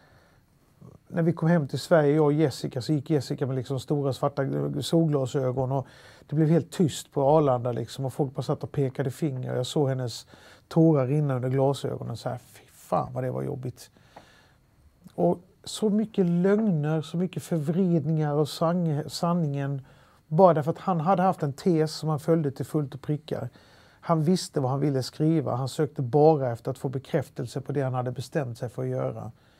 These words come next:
Och han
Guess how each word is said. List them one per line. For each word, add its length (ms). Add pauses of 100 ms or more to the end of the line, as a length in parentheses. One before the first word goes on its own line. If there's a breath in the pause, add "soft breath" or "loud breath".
(680 soft breath)
Och 240 (560)
han 640